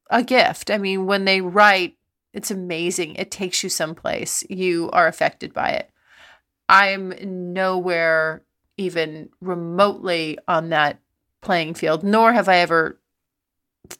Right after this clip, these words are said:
pretended that I thought I was. But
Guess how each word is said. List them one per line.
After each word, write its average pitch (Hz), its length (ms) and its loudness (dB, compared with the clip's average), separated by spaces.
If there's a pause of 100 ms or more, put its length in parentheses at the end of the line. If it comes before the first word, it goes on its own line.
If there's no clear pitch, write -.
(120)
pretended 262 520 6
that - 160 -8
I 233 100 2
thought 226 460 0
I 208 60 -6
was. - 720 -8 (480)
But 330 220 4